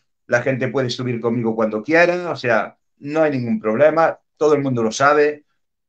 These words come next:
y eso no me afecta ahora, que después venga gente,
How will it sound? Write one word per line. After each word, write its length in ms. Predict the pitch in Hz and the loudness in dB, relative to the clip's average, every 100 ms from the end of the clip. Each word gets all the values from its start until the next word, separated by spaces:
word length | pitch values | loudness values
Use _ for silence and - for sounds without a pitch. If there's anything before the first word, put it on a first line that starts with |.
| _ _ _ | _ _ _
y 100 | 139 | -2
eso 180 | 147 160 | 2 2
no 60 | 143 | 2
me 100 | 117 | 2
afecta 340 | 139 117 - | 2 0 0
ahora, 280 | 101 110 78 | 0 0 -4
que 220 | - 104 104 | -6 -6 -6
después 360 | - 131 131 | -8 -8 -4
venga 260 | 131 135 123 | -2 -2 -2
gente, 600 | 139 135 113 123 113 | 0 -2 -2 -6 -6